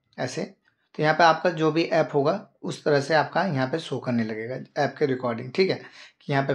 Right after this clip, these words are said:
Flipkart आप देख रहे होंगे, पे है, Google Pay है, अगर भाई जो भी है यहाँ पे आपका शो करने लगेगा। बाकी अगर आप इस पे Google वाले पे करते हैं तो Google वाला तो आपने देख रखा है। बाकी अगर आप चाहते हैं कि दोनों ना शो करें तो इस पे आपको जाना है, माइनस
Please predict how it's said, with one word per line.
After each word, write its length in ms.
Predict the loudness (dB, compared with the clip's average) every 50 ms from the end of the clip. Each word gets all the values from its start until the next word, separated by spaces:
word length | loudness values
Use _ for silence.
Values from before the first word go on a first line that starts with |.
| -4 -4
Flipkart 480 | -2 0 0 2 2 4 4 4 4 4
आप 100 | 2 0
देख 240 | 0 0 -2 -2 -2
रहे 100 | -4 -4
होंगे, 160 | -4 -4 -6
पे 320 | -6 -4 -2 0 2 2
है, 240 | 2 0 0 -2 -2
Google 280 | -4 -4 -2 -2 -2 -2
Pay 100 | -2 -2
है, 120 | -2 -2
अगर 160 | -2 -2 -2 -2
भाई 180 | -2 -2 -2
जो 180 | 0 2 2 2
भी 140 | 4 4 2
है 160 | 2 2 0
यहाँ 120 | -2 -2 -2
पे 100 | -2 -2
आपका 240 | -2 -2 -2 -4 -6
शो 160 | -6 -6 -8 -8
करने 240 | -8 -8 -8 -8 -10
लगेगा। 380 | -10 -10 -12 -12 -14 -18 -20 _ _ _ -20 -20 -20 -20 -20 _ _ _ -2
बाकी 180 | 0 2 4 4
अगर 200 | 4 4 6 6
आप 240 | 6 4 2 -2 -10
इस 100 | -10 -10 -2
पे 180 | 2 2 4 4
Google 260 | 4 4 4 6 6
वाले 200 | 6 6 4 4
पे 60 | 0 0
करते 220 | 0 0 0 0
हैं 60 | -2 0
तो 60 | 0
Google 280 | 2 4 4 4 4 4
वाला 200 | 4 4 4 2 0 -4 -14 -10 -6
तो 80 | -4 -2
आपने 260 | -2 -2 -2 -2 -2
देख 220 | 0 0 -2 -2 -2
रखा 260 | -6 -6 0 0 0
है। 120 | 2 0 -2 -8 -18 -20 -20 -20 -20 _ 0
बाकी 180 | 0 2 2 4
अगर 200 | 4 6 6 8
आप 140 | 6 6 6 4
चाहते 220 | 4 4 4 2
हैं 100 | 0 -2
कि 60 | -2
दोनों 240 | 0 0 0 2 2
ना 120 | 2 0
शो 160 | 0 0 -2 -2
करें 200 | 0 0 0 -2
तो 120 | -4 -8
इस 80 | -10 -6
पे 120 | -4 -4
आपको 200 | -2 -2 -2 -2
जाना 280 | -2 0 -2 0 -2 -2
है, 240 | -2 -2 -4 -4 -6
माइनस 280 | -6 -4 -6 -6 -8